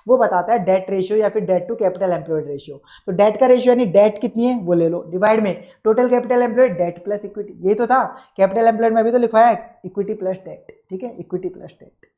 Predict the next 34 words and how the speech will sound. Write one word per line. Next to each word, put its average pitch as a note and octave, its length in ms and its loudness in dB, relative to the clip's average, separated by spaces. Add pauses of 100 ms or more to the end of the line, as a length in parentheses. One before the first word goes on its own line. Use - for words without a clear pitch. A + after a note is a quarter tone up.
(300)
ये D3+ 80 -10
मैंने C#3 180 -12
ले - 160 -18
ली। - 160 -20 (260)
इक्विटी F#3 300 -4
के G3+ 80 -4
अंदर G3+ 180 -4
सब G3 140 -4
कुछ A3 180 -4
आ G#3 60 0
गया, F#3+ 160 -2
शेयर G3 240 -6
कैपिटल G3 360 -2
प्लस F#3+ 340 -6
रिजर्व्स F3+ 280 -4
एंड F#3 120 -8
सरप्लस F3+ 380 -4
माइनस E3+ 320 -10
प्रीलिमिनरी D#3+ 440 -10
एक्सपेंसेस, C3+ 480 -16 (400)
और D3+ 100 -8
डेट D#3 280 -8 (100)
आई C#3 180 -12
गई, B2+ 180 -16
ठीक F3 180 -8
है, G3 60 -4
टोटल F3+ 280 -4
कैपिटल D#3+ 340 -6
एम्प्लॉयड C#3 300 -10
ले C3+ 100 -8
ली D#3+ 140 -4
डिनोमिनेटर C#3+ 580 -6
में B2+ 140 -20
मैंने। A#2+ 220 -20